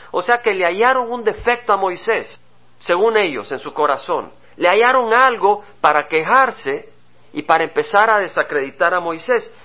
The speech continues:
Ahora, ¿qué es lo que hicieron? "¿Es cierto que Jehová ha hablado solo mediante Moisés?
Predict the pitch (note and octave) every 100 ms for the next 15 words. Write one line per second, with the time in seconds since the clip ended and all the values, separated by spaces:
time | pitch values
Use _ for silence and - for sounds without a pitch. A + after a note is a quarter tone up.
0 | - - F3 G#3+ A3 A#3 A3+ A3 A3+ -
1 | C4+ A#3+ B2 - - - - - - F3+
2 | - D#3 G3 - G#3+ G#3 G3 F3+ F3+ F3+
3 | F3+ F3+ F3 F#3 F#3 E3+ E3 D#3+ D#3+ D3
4 | C3+ - F#3+ G#3